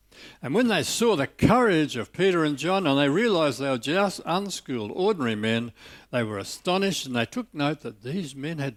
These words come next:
been with Jesus. But since the man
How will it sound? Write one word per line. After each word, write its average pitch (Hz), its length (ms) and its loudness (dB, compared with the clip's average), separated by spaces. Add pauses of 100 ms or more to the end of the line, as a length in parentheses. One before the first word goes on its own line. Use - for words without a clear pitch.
been 143 480 -8
with 135 300 -12
Jesus. 104 580 -10 (1700)
But 110 100 -16
since - 380 -8
the 143 80 -6
man 127 560 2